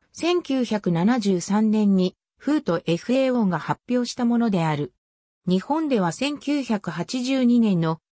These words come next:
日本食品標準成分表の四定で採用されている。アミノ酸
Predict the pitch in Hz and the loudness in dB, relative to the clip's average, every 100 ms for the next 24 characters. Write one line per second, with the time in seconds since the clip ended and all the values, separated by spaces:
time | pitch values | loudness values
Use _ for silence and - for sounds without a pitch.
0 | - 165 170 277 302 294 302 - - 285 | -6 -4 0 -2 0 -2 -4 -6 -6 -4
1 | 269 277 277 247 254 247 269 269 240 214 | -2 0 0 0 -2 0 2 2 2 -2
2 | - 196 196 190 190 220 202 208 208 165 | 0 0 2 2 2 0 0 0 0 0
3 | 156 - _ _ - 226 240 233 214 220 | -4 -6 _ _ -2 0 2 0 0 0
4 | 202 185 196 180 156 156 _ _ _ _ | -2 0 -2 -2 -4 -8 _ _ _ _
5 | _ - 196 277 302 277 247 214 | _ 0 2 2 0 0 0 0